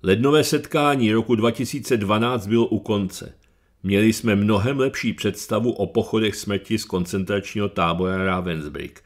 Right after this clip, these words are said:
ale vynořilo se také mnoho otázek. Jedna základní. Které lidické ženy patřily do skupiny těchto šestačtyřiceti žen?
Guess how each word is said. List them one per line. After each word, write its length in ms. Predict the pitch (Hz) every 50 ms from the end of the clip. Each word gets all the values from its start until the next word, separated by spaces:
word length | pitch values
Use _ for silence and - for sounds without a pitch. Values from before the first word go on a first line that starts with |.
| _ _ _ _ - - - _ -
ale 220 | 98 98 101 101
vynořilo 560 | 92 95 101 107 113 117 107 104 117 123 127
se 160 | 120 - 107 90
také 360 | - 107 - - - 117 117
mnoho 260 | 117 113 104 113 -
otázek. 760 | - 110 110 - 113 107 98 87 80 76 62 - - _ - - _ _ _ _ _ _ _ _ _ _
Jedna 340 | - 95 98 98 110 123 120
základní. 840 | 110 113 107 107 104 104 - 104 92 85 80 - 69 71 - - - _ _ _ _
Které 500 | - - - - 120 110 120 131 135 127
lidické 600 | 120 110 95 98 104 - - - - 113 98 95
ženy 260 | 87 98 95 95 95 87
patřily 460 | - 90 82 - - - 104 95 92
do 120 | 87 87
skupiny 560 | 85 - - - 90 87 - 92 87 90 87
těchto 380 | 87 - 92 85 - - - 90
šestačtyřiceti 1120 | - - 92 - - - 85 82 - - - 90 85 90 80 - - 80 76 - 85 78
žen? 380 | 76 80 78 85 92 87 87